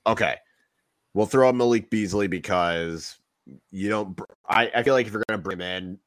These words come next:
for one reason, one reason only, you might as well give it a shot in the postseason. I will put Bobby out there in case Griffin wants to do more switching. Bobby is at least competent enough to do that. Um, and I'm gonna actually go with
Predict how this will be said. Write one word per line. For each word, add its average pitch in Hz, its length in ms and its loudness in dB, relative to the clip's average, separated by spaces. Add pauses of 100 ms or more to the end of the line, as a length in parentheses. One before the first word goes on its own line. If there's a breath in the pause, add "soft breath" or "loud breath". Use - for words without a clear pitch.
(160)
for 101 140 -4
one 90 300 -8
reason, 87 280 -6
one 80 140 -8
reason 80 260 -10
only, 80 380 -6
you 78 140 -10
might 78 160 -8
as 73 100 -10
well 76 80 -6
give 76 160 -10
it 73 60 -8
a - 20 -10
shot 76 460 -4
in 78 60 -12
the 73 60 -12
postseason. 76 760 -8 (800)
I 85 160 0
will 82 720 -6
put - 300 -6
Bobby 85 320 0
out 82 180 -4
there 82 340 -2
in 80 200 -12
case - 600 -8 (300)
Griffin 92 300 0
wants 85 180 -2
to 85 60 -12
do 82 420 -4
more 82 220 -4
switching. 82 540 -6
Bobby 78 360 -4
is 78 140 -6
at 76 80 -6
least 76 260 -12 (240)
competent 85 560 -8
enough 80 280 -10
to - 60 -20
do 80 220 -10
that. 80 280 -2 (600)
Um, 80 460 0
and 80 160 -10
I'm 95 220 0
gonna 90 400 -4
actually 85 580 -2
go 78 260 -6
with 73 160 -8